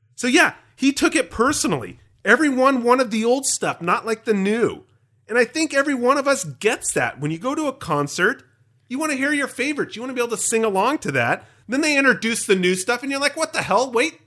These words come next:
for us to hear it on the radio and get used to it first. Give us the old stuff." But yeah, he gets offended, kind of upset. Everybody wanted the Hello, Mary Lou days. So he goes back home, you know, and, uh, writes Garden Party.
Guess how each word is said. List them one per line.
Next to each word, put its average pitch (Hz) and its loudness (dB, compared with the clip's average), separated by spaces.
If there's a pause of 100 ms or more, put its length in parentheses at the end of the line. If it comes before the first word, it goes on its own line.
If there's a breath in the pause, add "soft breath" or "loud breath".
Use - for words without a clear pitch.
for 226 2
us 220 -4
to 214 -8
hear 220 2
it 220 4
on 220 0
the 196 0
radio 165 0
and 196 -4
get 233 -8
used 311 0
to - 0
it - -6
first. 214 -2
Give 254 -8
us 339 -8
the 359 0
old 415 6
stuff." - -8 (480)
But 294 -6
yeah, 339 4 (500)
he 262 -8
gets 247 -6
offended, 220 -2 (220)
kind 220 -6
of 208 -4
upset. 214 2 (420)
Everybody 170 -2
wanted 185 -6
the 175 -4
Hello, 190 -4
Mary 185 0
Lou 196 -6
days. 151 -4 (380)
So 247 6
he 262 8
goes 277 4
back 269 0
home, 277 4
you 220 6
know, 233 4
and, 247 2
uh, 247 2
writes 254 2
Garden 226 4
Party. 113 0